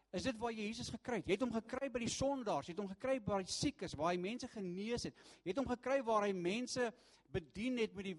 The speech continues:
met die evangelie en met die, en met die, met die woord van God en, en waar hy mense verlos het van, van bose magte. Dis waar jy Jesus gekry het. Hy, hy het ge-engage, maar die,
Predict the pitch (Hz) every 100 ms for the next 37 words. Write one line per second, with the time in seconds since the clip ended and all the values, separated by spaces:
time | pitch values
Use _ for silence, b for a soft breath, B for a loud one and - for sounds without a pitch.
0 | - 170 214 196 190 175 - 247 240 214
1 | 180 170 170 - B B - 156 160 160
2 | 151 151 143 127 180 226 226 202 - 202
3 | - 220 208 - B 156 139 165 190 180
4 | 175 269 262 247 - _ - 160 160 196
5 | 269 - 226 - 185 165 175 156 120 196
6 | 214 220 185 190 - 143 120 B B B
7 | B - 285 - 269 202 165 147 143 -
8 | 139 - 113 - B B - 196 254 147
9 | 240 - 262 180 151 226 147 139 156 170